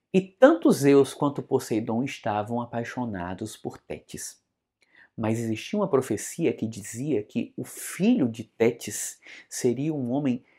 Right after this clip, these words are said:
extremamente poderoso, capaz inclusive de superar o seu pai. Quando Zeus e Poseidon souberam disso, os dois decidiram fugir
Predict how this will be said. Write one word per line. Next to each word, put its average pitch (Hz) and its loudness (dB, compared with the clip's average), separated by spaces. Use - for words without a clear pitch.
extremamente 147 4
poderoso, 123 -2
capaz 175 4
inclusive 165 2
de 135 -2
superar 143 0
o 156 -2
seu 139 -4
pai. 87 -8
Quando 110 -2
Zeus 143 2
e 156 2
Poseidon 110 -4
souberam 98 -2
disso, - -6
os 123 -4
dois 117 0
decidiram 127 -4
fugir 123 -2